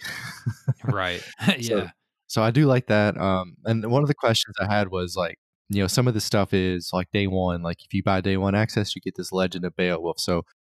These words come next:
Speaker 1: let's say I'm buying a bunch of games on, on day one for PlayStation, and we're having a, a memory issue, memory space issue.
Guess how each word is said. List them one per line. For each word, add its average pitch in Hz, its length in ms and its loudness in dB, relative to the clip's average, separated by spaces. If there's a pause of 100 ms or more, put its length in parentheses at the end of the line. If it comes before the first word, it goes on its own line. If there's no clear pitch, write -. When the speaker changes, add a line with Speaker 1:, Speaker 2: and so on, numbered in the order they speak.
Speaker 1:
let's 113 200 2
say 95 520 0 (920)
I'm 101 120 2
buying 101 220 4
a 90 60 2
bunch 110 260 2
of 107 80 0
games 92 440 -2
on, 87 280 -4
on 90 200 -4
day 92 180 0
one 87 340 0
for 87 140 -4
PlayStation, 87 640 -4
and 90 120 -2
we're 90 100 -2
having 90 340 -2
a, 85 240 -6 (180)
a 95 60 -2
memory 95 440 0
issue, - 300 -2
memory 92 320 2
space 90 320 -4
issue. - 380 -4